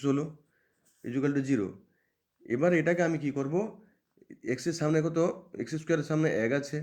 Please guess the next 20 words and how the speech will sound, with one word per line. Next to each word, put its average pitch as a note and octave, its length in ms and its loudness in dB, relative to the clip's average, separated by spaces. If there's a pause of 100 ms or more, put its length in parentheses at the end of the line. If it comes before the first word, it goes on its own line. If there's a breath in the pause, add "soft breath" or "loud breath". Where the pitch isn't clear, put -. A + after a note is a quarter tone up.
(840)
আর G#2+ 160 -4
এখানে D3 220 2 (100)
একশো C#3+ 240 -2
আট D3+ 120 2
আছে, A#2+ 140 0
তাহলে C3+ 200 0
দুটো D3 200 0
গুণ D3+ 200 0
করলে D#3 240 4
কত D#3 100 0 (100)
হবে, C3 160 0 (480 soft breath)
একশো B2 280 -4
আট D3 120 2
হবে। C#3+ 160 -6 (400 soft breath)
একশো B2 260 -4
আটকে C#3+ 300 -2
এমন D#3 220 2
দুটো E3 200 2
উৎপাদকে D#3 380 2 (100)
ভাঙবো C#3+ 300 2